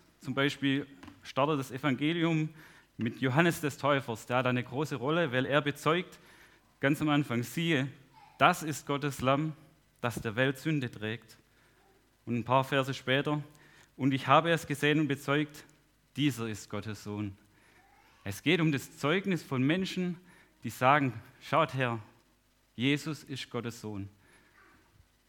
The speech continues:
Da haben wir zum einen die Zeugen und dann haben wir noch die Zeichen, die Wunder, die Jesus tut. Und die Wunder,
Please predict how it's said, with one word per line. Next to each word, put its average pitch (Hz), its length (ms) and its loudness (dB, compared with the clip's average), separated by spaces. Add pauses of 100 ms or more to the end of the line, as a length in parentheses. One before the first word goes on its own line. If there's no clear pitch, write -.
(640)
Da 113 100 -4
haben 135 160 2
wir 127 60 -2
zum 147 140 -4
einen 175 260 6
die 127 140 -4
Zeugen 196 580 -2 (420)
und 131 100 0
dann 147 160 2
haben 143 160 2
wir 147 80 0
noch 151 280 -2 (320)
die 98 100 -8
Zeichen, 127 640 -2 (720)
die 107 140 -4
Wunder, 165 460 0 (400)
die 110 80 -8
Jesus 131 420 0
tut. 113 340 -10 (1400)
Und 127 140 2
die 123 140 -2
Wunder, 202 400 0